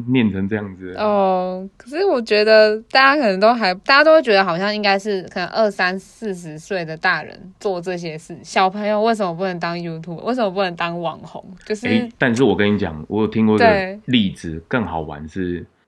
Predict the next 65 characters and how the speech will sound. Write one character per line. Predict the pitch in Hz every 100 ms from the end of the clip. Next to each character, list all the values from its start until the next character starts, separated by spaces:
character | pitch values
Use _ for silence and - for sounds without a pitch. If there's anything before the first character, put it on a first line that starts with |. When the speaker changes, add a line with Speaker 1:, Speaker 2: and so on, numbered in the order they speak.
| _
Speaker 1:
国 | 107
外 | 117 131
有， | 92 87 98
有 | 92
些 | 90 107 104 107
他 | 107
们 | 120 107
YouTuber， | 104 104 95 82 78
他 | 90
们 | 113 98
就 | 107
录 | 120 104
他 | 104
们 | 92
自 | -
己 |
的 | 82
小 | 80 -
孩 | 52 - -
嘛， | - _
那 | 131
那 | 147
个 | 143
小 | - 80
孩 | 82
慢 | 101 104
慢 | 101
长 | 95 - -
大 | 98 76
了， | 71 - _ - - _
那 | 190
长 | - 92
大 | 123
他 | 117 117
开 | 120
始 | 113
有 | 85
自 | -
己 | 92
的 | 82
主 | - 80
观 | 87 98
意 | 110 87
识 | - 95 76
嘛， | 78 - _ _ _ _
他 | -
就 | 147
回 | 143 139
去 | 131
问 | 127
他 | 113
的 | 107
父 | 90 135
母 | 98 78
说 | 78 87 92
：“你 | 92
为 | 135
什 | 156 92
么 | 90
当 | 85 110 110
初 | 107 101
要 | 104 98 92 87 _
拍 | - 104 107
我 | 107 80
呢？ | 76 78